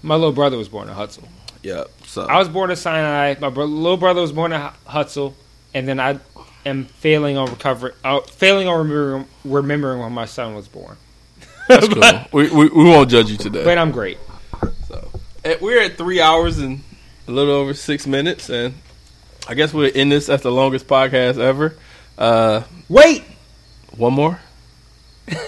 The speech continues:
Speaker 2: Fuck it, we're long. Shit, it, it
Speaker 1: Yeah,
Speaker 2: doesn't
Speaker 1: it's
Speaker 2: matter
Speaker 1: like,
Speaker 2: at this
Speaker 1: it's
Speaker 2: point.
Speaker 1: not like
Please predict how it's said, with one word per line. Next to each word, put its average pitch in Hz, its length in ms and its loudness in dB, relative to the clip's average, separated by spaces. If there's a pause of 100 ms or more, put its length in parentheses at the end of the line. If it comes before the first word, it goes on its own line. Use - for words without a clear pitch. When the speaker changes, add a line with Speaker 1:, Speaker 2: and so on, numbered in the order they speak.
(140)
Speaker 2:
Fuck 214 440 6
it, 156 100 10
we're 143 140 10
long. 147 360 8
Shit, 131 220 0
it, 120 60 2
it 123 240 0
Speaker 1:
Yeah, 247 120 4
Speaker 2:
doesn't - 160 8
Speaker 1:
it's 254 100 2
Speaker 2:
matter - 180 8
Speaker 1:
like, - 40 2
Speaker 2:
at - 40 -10
this 151 140 -2
Speaker 1:
it's - 80 -20
Speaker 2:
point. 202 140 0
Speaker 1:
not 277 160 4
like 233 240 6